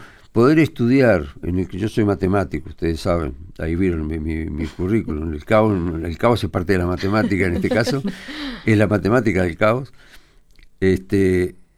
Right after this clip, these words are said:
Speaker 1: eh, que es una disciplina que sigue, se, se co-, se comienza casi que cuando se nace a aprender y la culminación se da en las carreras que están más,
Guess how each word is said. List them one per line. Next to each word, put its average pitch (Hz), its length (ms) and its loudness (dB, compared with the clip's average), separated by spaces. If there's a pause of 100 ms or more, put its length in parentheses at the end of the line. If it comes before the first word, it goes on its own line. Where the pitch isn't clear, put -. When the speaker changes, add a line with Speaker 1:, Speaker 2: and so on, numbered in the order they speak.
(160)
Speaker 1:
eh, 98 720 0
que 117 80 0
es 113 120 0
una 120 160 4
disciplina 113 500 2
que 95 400 0
sigue, 113 640 2
se, - 160 -8
se 82 200 -8
co-, 101 120 -2
se 107 160 -2
comienza 120 460 2
casi 110 240 0
que 101 100 2
cuando 95 300 0
se 104 160 0
nace 120 340 2
a 90 60 2
aprender 107 500 0 (260)
y 90 480 0
la 92 160 0
culminación 95 720 0
se 90 140 -2
da 104 180 0
en 98 80 0
las 85 140 -2
carreras 101 400 0
que - 80 -6
están 95 260 0
más, 90 440 -2